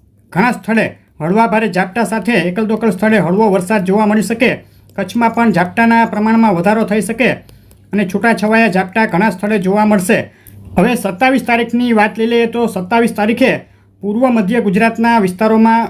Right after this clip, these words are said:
વરસાદમાં ઘણો વધારો થઈ શકે, મધ્યમથી ભારે અને એકલ દોકલ સ્થળે અતિભારે વરસાદની શક્યતા ગણી શકાય.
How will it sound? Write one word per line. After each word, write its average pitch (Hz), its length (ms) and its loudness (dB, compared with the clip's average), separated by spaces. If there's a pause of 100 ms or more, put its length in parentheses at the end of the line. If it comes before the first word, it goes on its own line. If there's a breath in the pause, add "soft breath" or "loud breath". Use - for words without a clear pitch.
(120)
વરસાદમાં 220 580 -2
ઘણો 190 200 2
વધારો 202 340 2
થઈ 208 200 -4
શકે, 220 320 -2
મધ્યમથી 190 540 0
ભારે 170 320 2 (380 soft breath)
અને 208 140 -2
એકલ 220 240 -2
દોકલ 220 240 0
સ્થળે 220 360 2
અતિભારે 220 480 0
વરસાદની 208 480 -2
શક્યતા 220 520 -2
ગણી 185 300 2
શકાય. 202 440 -2